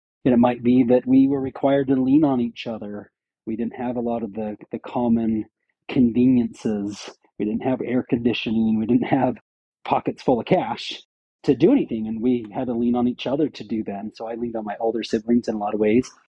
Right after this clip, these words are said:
And in many ways, I leaned on my younger siblings. And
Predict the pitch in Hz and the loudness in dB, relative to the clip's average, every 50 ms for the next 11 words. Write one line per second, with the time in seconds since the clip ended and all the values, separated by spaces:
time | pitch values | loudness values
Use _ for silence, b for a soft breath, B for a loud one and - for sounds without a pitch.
0 | _ _ _ _ - 117 110 107 101 98 101 98 - _ _ _ _ _ - - | _ _ _ _ 0 0 2 2 2 2 2 0 -2 _ _ _ _ _ -2 0
1 | 107 107 107 107 107 107 110 104 113 107 104 107 107 107 113 110 104 107 104 101 | 0 2 2 0 0 0 0 2 2 2 2 0 0 0 0 0 0 2 2 2
2 | 107 110 117 117 113 - - 113 104 92 95 95 95 104 104 - - _ _ - | 4 4 4 4 2 0 0 -4 -4 -4 -4 -8 -10 -12 -14 -14 -16 _ _ -10
3 | 147 107 101 101 | -6 -4 -4 -4